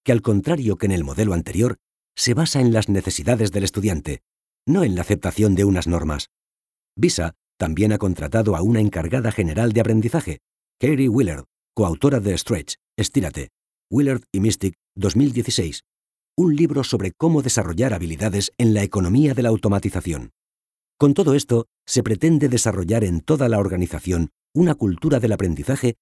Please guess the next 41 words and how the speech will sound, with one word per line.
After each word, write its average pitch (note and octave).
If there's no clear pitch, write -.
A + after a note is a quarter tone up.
que B2+
se A2
pueda D#3
rastrear A2
mediante F2+
datos A2
y E3+
que B2
encaje C#3+
con A#2
los G#2
objetivos C3+
y -
la F#2+
ética C3+
corporativos. G#2
Las G2+
grandes F#2
empresas C#3+
necesitarán G#2
tomar G2+
medidas D#2+
de E2+
ese G#2
tipo A#2
para A2
conservar G#2
a B2+
los A#2+
trabajadores F2
actuales, E2+
que B2+
afortunadamente A2+
ya C3
tienen C#3
presente C3
la A2
cultura F#2
de A#2+
la A#2
empresa, G2